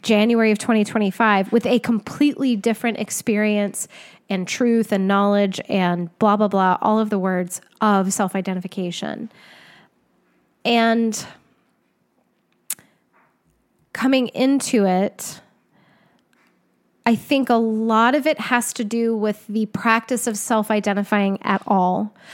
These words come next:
or identifying as a self. I think this Aries North Node is going to be a magnifying glass on what,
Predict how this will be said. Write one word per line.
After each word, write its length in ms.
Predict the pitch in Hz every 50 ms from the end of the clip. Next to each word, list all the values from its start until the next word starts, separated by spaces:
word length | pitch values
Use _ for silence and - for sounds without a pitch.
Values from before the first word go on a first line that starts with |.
| - - -
or 160 | - 233 220 -
identifying 880 | 214 214 208 185 233 226 226 226 240 220 - 226 233 233 220 214 208 - -
as 260 | - 208 202 202 190
a 60 | 202
self. 500 | 185 - - 202 190 180 175 - - - - - - - - - _
I 80 | - 220
think 460 | 214 - - 262 247 220 226 - -
this 420 | 220 226 220 202 - - - - - - _ -
Aries 380 | 240 226 226 254 269 277 - 269
North 260 | 262 247 240 226 -
Node 320 | 240 226 226 226 226 220
is 220 | 214 - - 226 202
going 320 | - 214 214 214 208 220 214
to 560 | - - - 214 202 190 190 185 190 185 180 - - - _ _ _ _ _ _ _ _ _ 202
be 320 | 185 226 220 220 220 196 -
a 160 | - 220 208
magnifying 720 | 196 196 202 202 226 247 285 285 - - 262 233 220 214 202
glass 640 | 190 196 185 180 175 175 185 202 - - - - - _ _ _ _ _ _ _ _ _ _
on 720 | 226 220 208 208 202 208 208 202 208 214 208 208 208 214 - _ _ _ _ _ _ _ _ _ _ _ _ _ _ _ _ _ _ _ _ _ _ _ _ _ _ _ _ _ _ _ _
what, 720 | 208 196 185 208 220 220 220 220 - - - - - -